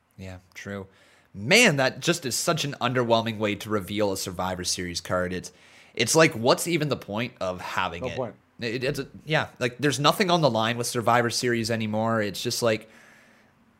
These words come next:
Speaker 1: it's, it's almost as useless of a pay-per-view that W W E has. Like,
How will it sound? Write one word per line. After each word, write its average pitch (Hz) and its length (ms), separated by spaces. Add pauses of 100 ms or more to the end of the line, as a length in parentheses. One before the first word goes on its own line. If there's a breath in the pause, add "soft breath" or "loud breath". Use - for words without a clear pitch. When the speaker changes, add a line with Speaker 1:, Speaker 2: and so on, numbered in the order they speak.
(300)
Speaker 1:
it's, 180 320
it's 190 200
almost 240 340
as 127 240
useless 147 360
of 135 100
a 123 60
pay-per-view 104 680
that 101 200
W 110 240
W 98 260
E 90 100
has. 90 380
Like, 98 260